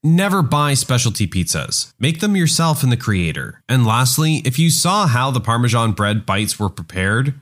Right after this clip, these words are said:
I don't think you'd want to eat them anymore. That being said, I make about fifteen of them a day, and I still eat them.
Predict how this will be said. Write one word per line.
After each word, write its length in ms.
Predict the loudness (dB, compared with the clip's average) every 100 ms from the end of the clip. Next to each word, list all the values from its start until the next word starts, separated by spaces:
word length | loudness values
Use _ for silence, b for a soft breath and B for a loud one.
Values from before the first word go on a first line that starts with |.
| -4
I 220 | 0 2
don't 300 | 2 0 0
think 180 | 0 0
you'd 160 | 2
want 160 | 2 0
to 80 | 0
eat 120 | -2
them 120 | -2
anymore. 500 | -2 -2 -4 -10 -12 -4
That 180 | -2 2
being 220 | 2 2
said, 360 | 0 0 0 0
I 220 | 0 2
make 260 | 2 2 0
about 280 | 0 0 -2
fifteen 340 | -2 0 0
of 60 | 2
them 140 | 2
a 20 |
day, 380 | 0 0 0 0
and 260 | 0 0 2
I 160 | 0
still 320 | -2 -2 -2 -2
eat 140 | -4
them. 260 | -8 -12